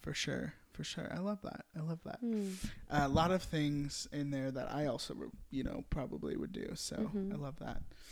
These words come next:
Speaker 1: Uh, and then the second question, of course, is what is something that you're loving right now, or multiple things? It can
Speaker 2: Yeah.
Speaker 1: be a lot of,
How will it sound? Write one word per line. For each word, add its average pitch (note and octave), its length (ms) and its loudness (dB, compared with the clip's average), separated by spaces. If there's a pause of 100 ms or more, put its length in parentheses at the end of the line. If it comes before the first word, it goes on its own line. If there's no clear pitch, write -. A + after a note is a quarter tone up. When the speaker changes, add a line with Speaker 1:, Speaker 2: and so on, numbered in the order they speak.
(400)
Speaker 1:
Uh, E3 240 6
and F#3 120 4
then G3 120 6
the G3 80 4
second D4+ 480 4 (220)
question, D#3+ 480 8
of C#3 200 2
course, D3 560 6 (100)
is D#3+ 340 6
what F3 220 6
is F#3+ 240 10
something F3 640 4
that E3 160 4
you're D#3 120 4
loving F#3+ 300 8
right C3+ 200 6
now, C3+ 240 4
or A3 240 10
multiple A#3+ 500 10
things? D3 540 6
It - 80 0
can A3+ 80 2
Speaker 2:
Yeah. A3 320 8
Speaker 1:
be A#3 140 8
a F3+ 100 0
lot E3 220 4
of, F3 100 4